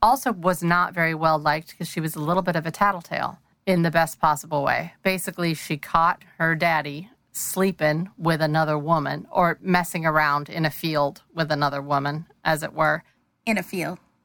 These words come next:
Speaker 1: In a, <laughs> yeah, right? It was
Speaker 2: Hot
Speaker 1: like
Speaker 2: field sex.
Speaker 1: What was it? It's like wheat. We don't know. In the crop field. But he was messing around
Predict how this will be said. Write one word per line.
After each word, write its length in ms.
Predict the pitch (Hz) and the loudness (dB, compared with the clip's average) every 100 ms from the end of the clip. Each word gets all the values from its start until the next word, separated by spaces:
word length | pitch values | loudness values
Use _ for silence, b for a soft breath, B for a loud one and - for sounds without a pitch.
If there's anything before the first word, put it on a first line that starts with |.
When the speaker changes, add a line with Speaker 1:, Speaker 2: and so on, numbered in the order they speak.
| _ | _
Speaker 1:
In 140 | 214 220 | 0 2
a, 80 | 170 | 2
<laughs> 40 | |
yeah, 160 | 214 - - - | 2 0 -4 2
right? 360 | 190 240 277 - | 2 2 -2 -2
It 80 | 190 | 0
was 380 | 202 - - - | 0 0 -6 4
Speaker 2:
Hot 80 | 240 | 4
Speaker 1:
like 120 | - | 4
Speaker 2:
field 320 | - 214 208 | 0 -2 -2
sex. 480 | - 160 151 - - _ | -4 -4 -6 -10 -20 _
Speaker 1:
What 220 | 170 277 214 | 4 4 4
was 260 | 269 277 | 2 2
it? 240 | 160 80 - - | -2 -4 -12 -4
It's 200 | 175 180 | -2 0
like 140 | 165 - | -2 -2
wheat. 420 | 180 233 - - _ _ 175 | -2 -2 -4 -16 _ _ 0
We 100 | 175 | 2
don't 140 | 151 | 2
know. 180 | 135 - _ _ - | 0 -6 _ _ 0
In 140 | 180 | 0
the 80 | 180 | 0
crop 360 | - 156 147 | 2 2 0
field. 440 | - 151 135 165 - b b - | -8 -8 -6 -6 -10 b b 0
But 240 | 180 170 - | 2 2 -2
he 240 | - 226 | -4 0
was 220 | 220 208 | 0 0
messing 340 | 180 185 175 185 | 2 0 0 -2
around 520 | 175 156 156 151 | 2 2 2 0